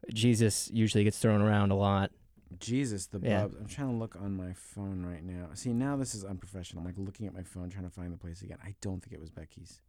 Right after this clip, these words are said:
Speaker 1: It couldn't have been.
Speaker 2: No.
Speaker 1: Jesus, Bob.
Speaker 2: <laughs>
Speaker 1: That's it, right?
Speaker 2: Bub.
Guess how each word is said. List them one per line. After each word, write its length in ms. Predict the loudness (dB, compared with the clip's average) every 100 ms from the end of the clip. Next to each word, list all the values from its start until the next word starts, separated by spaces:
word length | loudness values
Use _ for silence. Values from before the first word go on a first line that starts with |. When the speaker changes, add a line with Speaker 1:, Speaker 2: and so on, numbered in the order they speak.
| _ 4
Speaker 1:
It 100 | 10
couldn't 200 | 10 10
have 60 |
been. 160 | 2 -6 _ _ _ -10
Speaker 2:
No. 180 | -10 -10 _ _ _ _ _ _
Speaker 1:
Jesus, 340 | 4 4 4 0
Bob. 220 | -6 -8 -14 _ _ -10
Speaker 2:
<laughs> 0 | -8 -6 -6 -8 -10 -8
Speaker 1:
That's 220 | -10 0
it, 80 | 0
right? 120 | 0
Speaker 2:
Bub. 120 | -6